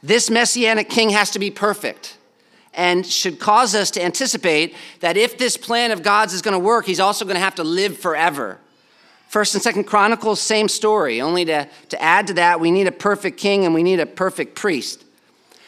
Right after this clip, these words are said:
The next few books of the Bible come from a time after Israel was sent into exile. So it's like towards the end of the Old Testament. And Ezra and Nehemiah show us that even with all that God's done and with people who are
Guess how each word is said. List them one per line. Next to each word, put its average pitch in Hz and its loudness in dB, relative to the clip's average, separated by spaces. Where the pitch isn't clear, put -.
The 175 -4
next 247 2
few 247 -2
books 220 -2
of 202 -4
the 190 0
Bible 190 4
come 214 0
from 202 0
a 190 0
time 202 0
after 247 2
Israel 156 -2
was 123 -6
sent 160 -2
into 143 -2
exile. 123 0
So 147 -4
it's 151 -6
like 190 -4
towards 202 -2
the 190 0
end 240 2
of 208 0
the 175 0
Old 139 0
Testament. 113 -6
And 165 -4
Ezra 226 2
and 185 0
Nehemiah 208 2
show 220 0
us 196 0
that 190 -2
even 233 0
with 226 4
all 233 4
that 254 0
God's 233 2
done 226 2
and 160 -2
with 185 -2
people 233 0
who 196 0
are 196 0